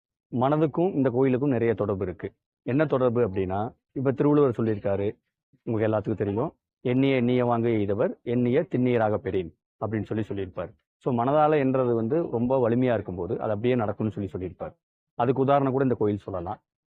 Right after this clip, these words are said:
எப்படின்னு கேட்டீங்கன்னா, பூசலார் நாயனார்னு இந்த ஊர்ல ஒருத்தர் வாழ்ந்தாரு ஒரு காலத்துல. அவர் கொஞ்சம் வறுமையில இருக்கிறவரு, ஆனா சிறந்த சிவபக்தன். அவரு வந்து சிவபெருமானுக்கு ஒரு கோயில் கட்டணும்னு நினைக்கிறாரு. வறுமையில இருக்கிறதுனால அவர்கிட்ட பணம் கிடையாது. அதனால மனதால ஒரு கோயில் கட்டுறாரு. அதே நேரத்துல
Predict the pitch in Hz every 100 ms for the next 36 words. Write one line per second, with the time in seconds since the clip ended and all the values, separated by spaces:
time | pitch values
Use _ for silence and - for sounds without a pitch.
0 | _ 123 123 139 113 101 98 92 151 -
1 | - 160 156 147 139 123 117 113 110 110
2 | 147 196 - 120 117 117 104 104 98 92
3 | 87 82 92 _ 113 107 95 95 98 -
4 | _ _ _ _ _ - 131 120 120 113
5 | 120 123 101 104 98 107 151 127 - 123
6 | 123 110 110 92 - 101 - _ _ _
7 | _ - 131 180 156 131 208 - 165 160
8 | 131 131 151 113 127 131 113 101 107 104
9 | 95 92 87 82 127 - _ _ - 143
10 | 165 160 127 120 123 123 107 101 107 104
11 | 107 87 82 78 101 - _ _ _ 123
12 | 147 127 190 127 151 156 160 135 107 107
13 | 151 95 - 85 87 _ _ _ _ -
14 | 127 180 127 104 92 107